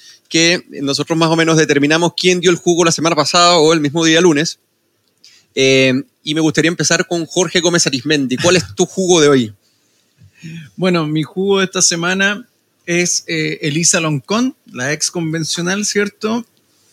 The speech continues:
Speaker 2: Que increíblemente encontró un nuevo nicho de, mm, de lucro, digámoslo así, que es, eh, mostrar el texto que fue rechazado. <laughs>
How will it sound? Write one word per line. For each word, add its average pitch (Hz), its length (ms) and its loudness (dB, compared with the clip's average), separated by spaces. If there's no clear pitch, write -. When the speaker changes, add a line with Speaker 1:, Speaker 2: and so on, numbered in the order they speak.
Speaker 2:
Que 170 260 0
increíblemente 180 880 2
encontró 190 560 -2
un 190 120 2
nuevo 208 280 2
nicho 208 460 0
de, 185 380 2
mm, 139 420 -2
de 156 180 0
lucro, 185 360 4
digámoslo 156 380 4
así, 185 300 0
que 180 200 2
es, - 340 2
eh, 151 400 2
mostrar 170 680 0
el 160 220 -4
texto 202 340 -4
que 175 80 -6
fue 196 160 -2
rechazado. 165 800 0
<laughs> - 60 -16